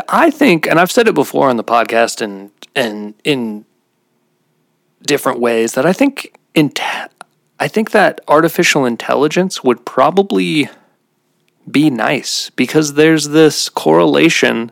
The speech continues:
And like I said, I'm not a smarty McSmartpants. I don't have all the degrees in philosophy and mathematics and all that. But there is a correlation between kindness and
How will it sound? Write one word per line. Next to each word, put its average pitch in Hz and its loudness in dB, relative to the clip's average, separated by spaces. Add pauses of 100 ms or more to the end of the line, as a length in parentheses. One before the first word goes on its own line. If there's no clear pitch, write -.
And 151 0
like 160 2
I 170 4
said, 117 -2
I'm 131 -2
not 156 2
a 139 0
smarty 131 0
McSmartpants. 113 -4
I 143 -2
don't 139 -2
have 131 -4
all 131 0
the 131 -2 (520)
degrees 127 2
in 143 0
philosophy 117 -2
and 127 -2
mathematics 123 0
and 151 -2
all 156 0
that. 185 -2 (220)
But 147 0
there 185 6
is 202 4
a 190 2
correlation 131 4
between 110 -2
kindness 113 -2 (1300)
and 117 0